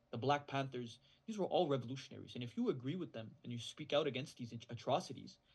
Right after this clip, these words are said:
that have been perpetuated against different countries, different races, different ideologies, different religions, you are a revolutionary. And if you were to die in the process of fighting for the rights of the people who are oppressed, that is the best way to die.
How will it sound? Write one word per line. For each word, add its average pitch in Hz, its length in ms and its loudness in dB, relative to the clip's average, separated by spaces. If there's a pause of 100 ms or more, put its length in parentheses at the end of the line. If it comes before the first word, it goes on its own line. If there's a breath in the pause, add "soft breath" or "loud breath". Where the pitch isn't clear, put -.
that 127 60 -2
have 123 60 2
been 127 100 0
perpetuated 151 640 2
against 120 320 -2 (500 loud breath)
different 131 260 -2
countries, 123 400 0
different 123 240 -2
races, 120 300 0
different 117 360 -6
ideologies, 113 800 0
different 123 220 -6
religions, 117 460 -2 (440 soft breath)
you 165 240 2
are 131 320 6
a 120 80 0
revolutionary. 110 800 -4 (760 soft breath)
And 139 140 2
if - 160 0
you 170 120 -2
were 151 120 4
to 131 120 -2
die 131 260 4
in 151 100 4
the 131 80 2
process 135 540 0 (320)
of 117 100 -6
fighting 160 420 4
for 135 120 -4
the 123 100 2
rights 131 280 4
of 120 60 -4
the 117 80 -2
people 135 260 -8
who 120 140 0
are 120 60 4
oppressed, 135 440 -2 (380 soft breath)
that 123 120 2
is 117 200 2
the 117 100 0
best 131 380 0
way 120 160 0
to 117 100 -10
die. 104 240 -6